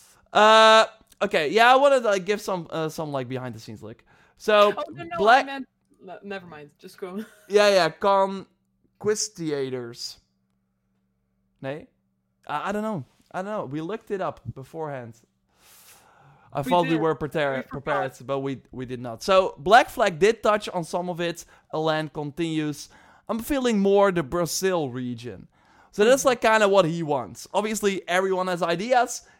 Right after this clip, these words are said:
Speaker 1: He is a senior writer. Maybe he can go to Yves Guillemot. He says, "Brazil, let's get going." Yves Guillemot says, "Get in line, man. Ten million other people have a, a,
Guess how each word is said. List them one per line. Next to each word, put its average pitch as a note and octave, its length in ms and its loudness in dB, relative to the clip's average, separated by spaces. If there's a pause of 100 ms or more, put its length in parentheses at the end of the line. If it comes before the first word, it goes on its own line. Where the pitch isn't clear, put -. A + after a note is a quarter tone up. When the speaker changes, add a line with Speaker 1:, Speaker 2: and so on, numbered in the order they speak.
Speaker 1:
He F3+ 160 -6
is A#3+ 120 -2
a G#3 60 -10
senior F#3+ 380 -4
writer. F3 500 -2 (220)
Maybe G3 260 4
he G3 100 -4
can F3 180 -4
go E3 200 0
to E3 100 -10
Yves E3 220 -6
Guillemot. D3 480 -2
He C#3 80 -4
says, C#3+ 380 -2 (220)
"Brazil, A3+ 640 2 (140)
let's F3 260 0
get D#3+ 240 2
going." D#3+ 420 2 (540)
Yves F#3+ 160 0
Guillemot F3+ 320 2
says, E3 320 -2 (220)
"Get F3 200 2
in E3+ 140 0
line, D#3 320 -2
man. C#3 360 -2 (160)
Ten E3 220 0
million C#3+ 280 -4
other C3 180 -8
people B2 420 -10
have B2+ 360 -10
a, A#2+ 240 -12 (160)
a, A#2+ 300 -12